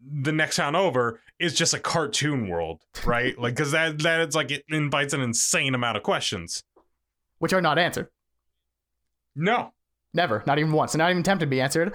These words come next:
Speaker 2: because that's not what we're here for. Luckily, all those questions might have been answered in the Toontown Online, uh, website.
Speaker 1: They've got a second fucking sun over there that sings all the time.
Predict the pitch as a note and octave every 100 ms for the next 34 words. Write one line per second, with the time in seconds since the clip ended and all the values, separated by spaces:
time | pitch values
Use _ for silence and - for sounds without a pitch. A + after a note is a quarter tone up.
0 | - - G3 D#3+ E3 F#3 D#3+ D#3 B2+ C3+
1 | - G#2+ C3+ - - - F3 A3 A3 F#3
2 | D#3+ D#3 F3 F#3 F3 F#3+ F3 F3 D#3 D#3+
3 | D#3+ D3+ D3+ D#3+ D3+ D3+ F#3 F3 F3 E3+
4 | D3 D3+ D#3 D#3 A#2+ A2+ C#3+ - _ _
5 | - C3+ B2 B2 - B3+ A#3+ D#4+ D4+ G3
6 | - - - B3+ B3+ C#4 F3+ - B3+ -
7 | A#3 F#3+ D#3 - A#3+ G#3+ F#3 D3 B2 A#2
8 | G#2+ F#2+ F#2 A#2+ - - C#4 A3 F3+ C#3+
9 | D3+ C3+ C3 F3 C#3+ G#2